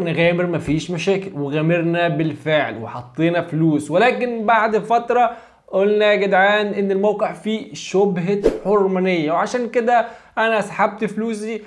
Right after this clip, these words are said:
اللي كانت في الموقع او الجزء اللي انا حطيته، ماليش دعوه بالارباح، في ناس سجلت من خلال، ولكن خلاص سيبنا الفلوس في الموقع. وطلبنا من اصدقائي اللي سجلوا من خلال اللينك بتاعي ان هم يسحبوا برضو راس المال بتاعهم، وخلاص كده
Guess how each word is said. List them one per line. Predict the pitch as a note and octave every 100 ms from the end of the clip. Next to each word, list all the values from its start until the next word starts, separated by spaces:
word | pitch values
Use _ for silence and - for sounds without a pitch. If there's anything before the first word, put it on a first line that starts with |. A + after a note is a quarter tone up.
| -
اللي | F#3 E3
كانت | E3 G#3 G3+
في | G3
الموقع | F3 F#3+ G#3 G#3+ F#3+ -
او | A3 A3
الجزء | G3 G#3 B3+ - F#3+
اللي | F#3
انا | G#3+
حطيته، | - E3 - A3 G#3+ A3+
ماليش | F3+ D#3+ E3+
دعوه | E3+ F3 E3
بالارباح، | - C#3 C#3 F#3+ F#3+ -
في |
ناس | F3 F3+ D#3+
سجلت | C#3+ E3+ F3+
من | E3
خلال، | F#3
ولكن | F#3+ F#3+ F#3+ F#3+
خلاص | F3 F3 E3 -
سيبنا | F#3 F#3+ D#3+
الفلوس | D3+ E3+ F#3+ -
في | F3+ F3+
الموقع. | E3+ D3+ D3 -
وطلبنا | F3+ G3 A3 G#3+ A#3
من | G#3+ G#3
اصدقائي | F#3+ G3 E3 E3+ A3 A3+
اللي | G#3+ G3
سجلوا | G3 G3 F#3 A3+ A3 G#3
من | G#3 A3 A3+
خلال | G3+ G#3 G#3+ A3+ A3
اللينك | G3 G3 G#3+ G#3+
بتاعي | F#3 G#3+ G#3+ G#3
ان |
هم | G3+ G#3
يسحبوا | G#3 G3+ G3 G3+
برضو | G3+ G3+ F#3+
راس | G3
المال | G3 G3
بتاعهم، | F#3+ F#3 G3 F#3+ G3
وخلاص | E3 E3 E3+ F3 -
كده | F3 F#3 F3+